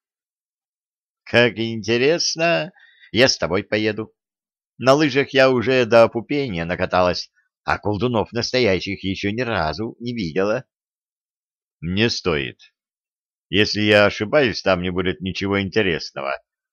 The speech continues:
Если не ошибаюсь, там может оказаться очень опасно.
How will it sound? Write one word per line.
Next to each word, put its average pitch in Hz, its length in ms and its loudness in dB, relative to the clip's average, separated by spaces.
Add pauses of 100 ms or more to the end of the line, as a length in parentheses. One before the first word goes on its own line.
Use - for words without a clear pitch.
(100)
Если 90 400 0
не 90 280 0
ошибаюсь, 131 680 0
там 98 220 4
может 95 340 -2
оказаться 85 800 -2
очень 95 580 -2
опасно. 73 640 -6